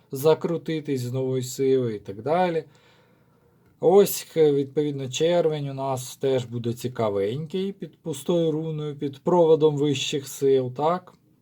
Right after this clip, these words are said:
Далі, ну, липень, серпень, вересень.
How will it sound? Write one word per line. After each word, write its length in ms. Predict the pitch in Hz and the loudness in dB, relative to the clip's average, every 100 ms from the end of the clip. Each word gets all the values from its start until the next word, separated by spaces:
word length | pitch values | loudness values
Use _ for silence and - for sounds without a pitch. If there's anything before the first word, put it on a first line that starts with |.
| - | -18
Далі, 580 | 123 110 143 170 147 127 | -14 -6 -2 0 -2 -6
ну, 360 | 117 131 113 | -6 -10 -8
липень, 480 | 110 170 190 156 147 | -2 -2 -2 -4 -4
серпень, 640 | 139 147 151 151 - 117 101 | -6 -4 -2 -4 -6 -6 -4
вересень. 760 | 120 160 143 123 - 120 117 | -2 0 0 -4 -8 -10 -10